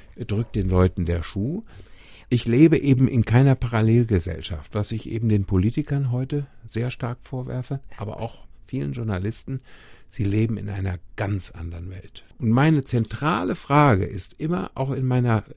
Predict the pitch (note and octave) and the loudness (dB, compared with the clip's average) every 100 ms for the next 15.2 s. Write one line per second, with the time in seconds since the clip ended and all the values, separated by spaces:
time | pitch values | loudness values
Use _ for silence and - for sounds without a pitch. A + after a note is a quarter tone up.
0 | - C#2 - - C3+ C#3+ - F#2+ E2+ E2+ | -20 -20 -20 -6 -2 -2 0 2 2 -2
1 | - E2+ - F2 - F2+ E2 E2 F#2 F#2 | -6 -8 -6 -8 -8 -10 -10 -10 -10 -10
2 | F#2 F#2+ - - G2 - - - - G#2 | -8 -10 -10 -8 -10 -10 -20 -18 -14 -12
3 | - A2 G#2+ C3 A#2+ G#2+ G2 F#2+ - G#2+ | -2 0 0 -2 -6 -8 -12 -14 -14 -14
4 | - A2+ G#2+ - A2 - A2 B2 G#2+ - | -14 -14 -14 -14 -16 -10 -8 -6 -8 -12
5 | G2+ G#2+ A#2+ G#2+ G2+ - A2 F#2+ G2+ - | -10 -8 -8 -8 -10 -10 -14 -12 -10 -12
6 | - - - - A#2 B2 A#2+ B2 - C3 | -14 -20 -20 -10 -2 -2 0 -2 2 6
7 | C3+ A#2 A2 G2+ G2+ G2+ G#2 A2+ - - | 6 6 0 -2 -4 -10 -14 -16 -16 -12
8 | C3 C#3 A2 - - - C3+ D#3 B2+ G2+ | -10 -10 -12 -16 -20 -10 -4 -2 2 0
9 | G#2+ B2+ D3 - - - - - - - | 2 0 0 -4 -16 -20 -20 -20 -20 -20
10 | - - - - G#2+ A#2 B2 A2+ G#2 G2 | -20 -20 -20 -4 -2 2 2 2 0 0
11 | G2 F#2 A#2+ D#3 F3+ D#3 C#3 - A#2+ B2+ | -4 -6 -4 -4 -4 -4 -8 -6 -4 -4
12 | A#2+ - A#2 A#2 A2+ - - F#2+ C#3+ C#3 | -6 -4 -4 -4 -4 -10 -10 0 2 2
13 | C3 A#2+ - B2+ - - A#2 A2+ - G2 | -2 -4 -6 -8 -10 -6 -6 -6 -4 -2
14 | G2 G2 - G2 F#2 F#2 - F#2 - G2 | 0 -4 -6 -6 -4 -6 -6 -10 -10 -10
15 | E2+ | -10